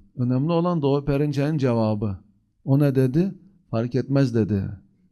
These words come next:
"Fark etmez." dedi. "Zaten," dedi, "o benim geldiğim çizgide. O zaten benim yanıma geldi. Ben mevziimi değiştirmedim.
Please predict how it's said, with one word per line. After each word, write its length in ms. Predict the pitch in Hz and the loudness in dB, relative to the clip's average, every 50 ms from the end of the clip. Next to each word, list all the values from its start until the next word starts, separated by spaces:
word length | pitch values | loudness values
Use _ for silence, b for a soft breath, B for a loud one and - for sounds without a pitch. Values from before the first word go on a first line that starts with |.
| _ _ _ _ _ _ _ _ _ _ _ _ _ _ _ _ _ _ _ _ _ _ _ _ _ _ - | _ _ _ _ _ _ _ _ _ _ _ _ _ _ _ _ _ _ _ _ _ _ _ _ _ _ -10
"Fark 240 | - 104 92 101 - | -8 -6 -6 -6 -6
etmez." 360 | 113 101 - 110 113 117 104 | -6 -4 -2 0 0 0 0
dedi. 220 | 107 110 95 98 98 | -2 -4 -4 -4 -4
"Zaten," 540 | 98 117 127 127 123 117 - 123 113 110 107 | -2 0 2 2 0 0 0 -2 0 0 -2
dedi, 180 | 110 107 104 | -2 -2 -2
"o 200 | - 120 120 107 | -2 -2 -2 0
benim 300 | 113 120 127 135 139 135 | 0 2 2 2 2 2
geldiğim 480 | 123 123 113 117 113 110 117 123 127 127 | 0 0 0 0 -2 0 0 0 0 0
çizgide. 600 | 123 - 135 120 110 104 117 123 104 107 98 92 - - _ _ _ _ _ _ _ _ _ _ _ _ _ _ _ _ _ _ _ _ _ _ - | -2 -4 -6 -6 -4 -4 -4 -4 -2 -2 -4 -6 -8 -14 _ _ _ _ _ _ _ _ _ _ _ _ _ _ _ _ _ _ _ _ _ _ -2
O 100 | - 139 | 0 4
zaten 680 | 131 156 170 185 185 185 180 160 147 131 123 113 110 | 4 6 4 4 4 4 4 6 6 6 4 4 4
benim 280 | 135 143 151 170 165 | 4 4 6 6 6
yanıma 400 | 147 143 135 127 131 131 131 127 | 6 6 6 4 2 2 2 2
geldi. 680 | 123 110 113 110 107 104 101 98 107 98 92 95 98 - - _ _ _ _ _ _ - | 2 4 4 4 4 4 2 2 0 0 0 -2 -4 -10 -16 _ _ _ _ _ _ 0
Ben 200 | 120 143 160 170 | 2 2 2 2
mevziimi 680 | 127 117 131 131 131 127 123 117 135 135 135 139 143 131 | 2 0 0 0 0 0 0 2 2 2 2 2 2 2
değiştirmedim. 960 | 131 120 117 120 117 - - 147 131 127 120 113 110 104 110 95 80 62 | 4 4 4 2 2 0 -2 -2 0 2 2 0 0 0 -2 -4 -4 -6